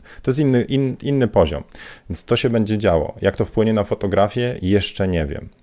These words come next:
Jesz-, jeszcze nie myślałem o tym. Bo na razie to, że ja mógłbym sobie za plecami ustawić na przykład duży ekran, tam led i wyświetlić jakieś fajne tło i ono by się wyświetlało i miałbym fajne portrety na tle Nowego Jorku i tak dalej, no to tak. Ale czy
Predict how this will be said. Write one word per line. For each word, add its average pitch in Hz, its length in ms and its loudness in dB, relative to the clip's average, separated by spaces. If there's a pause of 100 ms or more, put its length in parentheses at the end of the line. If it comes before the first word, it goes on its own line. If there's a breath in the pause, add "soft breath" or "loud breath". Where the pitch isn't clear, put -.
(160)
Jesz-, 87 340 -6
jeszcze 101 320 0
nie 92 100 0
myślałem 80 440 -2
o 71 100 -8
tym. - 240 -12 (1000)
Bo 92 340 6
na 98 120 2
razie 98 240 4
to, 104 160 2
że 98 140 2
ja 95 100 4
mógłbym 95 280 0
sobie 87 260 0
za 87 120 2
plecami 92 460 -2
ustawić 87 380 -4
na 85 80 -2
przykład 80 300 -6
duży 90 300 -2
ekran, 80 480 -2 (140)
tam 76 240 -4
led 85 280 6 (460 loud breath)
i 92 100 0
wyświetlić 95 520 0
jakieś - 240 -6
fajne 87 300 0
tło 87 280 2
i 85 100 0
ono 85 140 0
by 82 80 -4
się - 140 -4
wyświetlało 85 440 0
i 82 60 0
miałbym 80 320 -2
fajne 90 300 0
portrety 87 500 -2
na 78 140 0
tle 87 180 0
Nowego 85 380 2
Jorku 82 320 2
i 78 60 -2
tak 76 200 -4
dalej, 73 260 -2
no 98 120 -2
to 151 140 -4
tak. - 400 -10 (580 loud breath)
Ale 92 340 -2
czy - 220 -10